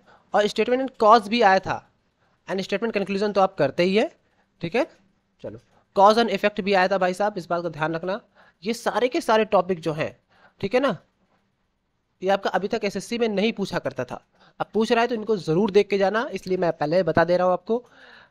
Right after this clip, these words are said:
आप कभी भी जब मैदान में उतरते हैं तो बिना दुश्मन को जाने नहीं उतरते, वरना आपकी हार निश्चित है। तो इसलिए अपने अल्लाह, क्या नाम है, अपने गॉड का नाम लीजिए, अल्लाह, क्या नाम, अल्लाह का नाम लीजिए और क्या करेंगे, बस कूद पड़ेंगे मैदान में,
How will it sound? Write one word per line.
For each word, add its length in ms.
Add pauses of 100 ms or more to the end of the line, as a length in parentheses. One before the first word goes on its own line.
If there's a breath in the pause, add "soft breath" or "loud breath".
(360 soft breath)
आप 160
कभी 200
भी 100
जब 120
मैदान 340
में 100
उतरते 400
हैं 300
तो 100
बिना 220
दुश्मन 280
को 80
जाने 180
नहीं 220
उतरते, 340 (480 soft breath)
वरना 200
आपकी 240
हार 220
निश्चित 360
है। 160 (680)
तो 60
इसलिए 440 (580)
अपने 220
अल्लाह, 400
क्या 140
नाम 180
है, 100
अपने 240
गॉड 200
का 120
नाम 180
लीजिए, 160
अल्लाह, 400 (880)
क्या 80
नाम, 100
अल्लाह 200
का 80
नाम 200
लीजिए 340 (520)
और 120
क्या 160
करेंगे, 340
बस 180
कूद 200
पड़ेंगे 300
मैदान 260
में, 180